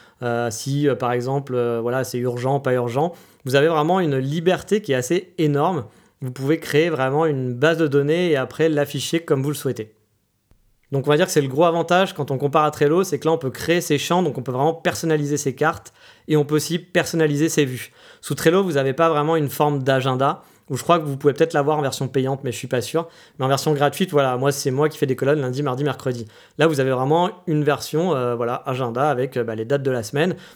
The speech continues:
Vous pouvez donner une date, par exemple, pour dire, voilà, je veux que mon projet, euh, il se soit fini telle date ou qu'il soit fait telle date. Et du coup, il va vous l'afficher, euh, bah, si vous demandez à afficher cette date-là, il va vous l'afficher,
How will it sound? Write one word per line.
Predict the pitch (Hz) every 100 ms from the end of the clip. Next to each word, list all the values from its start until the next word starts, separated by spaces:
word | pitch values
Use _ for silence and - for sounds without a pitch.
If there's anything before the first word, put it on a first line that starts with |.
| - _
Vous | 139
pouvez | 151 160
donner | 160 175
une | 156 147
date, | 147 175
par | 147 131
exemple, | 131 165
pour | 160 127
dire, | 139
voilà, | 135 131
je | 143 127
veux | 131
que | 156 139
mon | 135
projet, | 120 139 123 135 156 - - _ -
euh, | 123 123 120 120
il | 135
se | 135 143
soit | 131 - 139
fini | - 143 135 160
telle | - 139
date | 131 156 -
ou |
qu'il | -
soit | 123 127
fait | 147
telle | 143 139 127
date. | 135 185 - _ _ _
Et | -
du | 139
coup, | 135
il | 185
va |
vous | 143 139
l'afficher, | 135 - 131 - 175
euh, | 151 123
bah, | 117
si | 107 123
vous | 110 110
demandez | 113 135 131 131 143
à | 123
afficher | 113 127 143
cette | 135 127 120
date-là, | 127 - 143 175
il | 131
va |
vous | 123
l'afficher, | 127 123 110 147 170